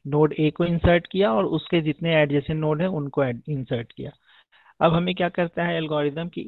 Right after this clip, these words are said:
इस, जब ये काम हो जाए तो हम उस क्यू में से एक एक करके element को बाहर निकालेंगे। तो सबसे पहले कौन सा बाहर निकलेगा? ए।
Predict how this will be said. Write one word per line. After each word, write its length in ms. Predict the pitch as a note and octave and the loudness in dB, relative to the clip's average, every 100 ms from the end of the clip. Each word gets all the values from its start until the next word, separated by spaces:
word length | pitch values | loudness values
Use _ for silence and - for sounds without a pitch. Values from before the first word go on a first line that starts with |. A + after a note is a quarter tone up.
| E3 | -6
इस, 60 | - _ _ _ | -6 _ _ _
जब 180 | C#3+ E3 | 0 0
ये 180 | D#3 D#3+ | 2 0
काम 240 | D#3+ F3 | 2 0
हो 200 | D#3 D#3+ E3+ | 2 2 2
जाए 280 | D#3 D3+ A3 _ _ _ _ - | 2 0 -4 _ _ _ _ -2
तो 40 | |
हम 200 | E3 F3 - _ _ _ _ | -2 -2 -8 _ _ _ _
उस 160 | G3 - - | -2 -2 -2
क्यू 200 | F3+ F3 | 2 4
में 160 | E3+ E3 | 4 2
से 200 | - F#3+ - | 2 2 2
एक 120 | D#3+ | 2
एक 120 | E3+ - | 0 2
करके 280 | D#3+ D#3 | 0 4
element 340 | E3 D3 D3 D3 | 2 4 0 0
को 100 | D#3+ | 2
बाहर 240 | C#3+ C3 | 2 2
निकालेंगे। 460 | B2+ B2 B2 B2 C3 | 0 -2 -4 -4 -2
तो 120 | C#3 | 2
सबसे 260 | C3+ C#3+ E3 | 4 4 2
पहले 260 | D#3+ E3 | 2 2
कौन 220 | E3 E3 | 2 2
सा 100 | E3 | 2
बाहर 200 | E3+ E3 | 4 4
निकलेगा? 400 | E3+ E3+ F3 F#3 - E3 | 2 -2 -4 -4 -6 -4
ए। 220 | C3 | -4